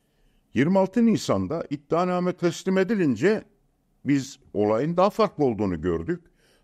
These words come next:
Ama bize on beş ay boyunca sürekli ama sürekli müte-, e, mütemadiyen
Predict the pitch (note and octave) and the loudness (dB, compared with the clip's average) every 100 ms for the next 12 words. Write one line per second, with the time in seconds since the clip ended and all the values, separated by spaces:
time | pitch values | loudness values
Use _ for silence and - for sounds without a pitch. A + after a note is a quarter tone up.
0 | - G#2 C3+ B2+ B2+ D#3 - - D#3+ G#3 | -4 -2 0 -2 0 0 -2 -4 0 2
1 | G3 E3+ F#3+ - - - F#3 G#3 C3 B2+ | 2 0 -2 -4 -6 -2 0 0 0 0
2 | F#3 F3+ F#2 A2 C#3 _ _ - - A3 | 2 0 0 -4 -6 _ _ -12 -2 2
3 | G3+ - C#3+ C3+ C3+ G3 F3+ - C3+ C3 | 2 0 0 2 0 0 0 0 0 0
4 | C3+ D3 - - F2+ A#2+ B2+ B2+ D3 F3 | 0 0 -4 -6 -8 -2 -2 0 0 2
5 | A3 D#3+ C3 C#3+ | 0 0 -2 -2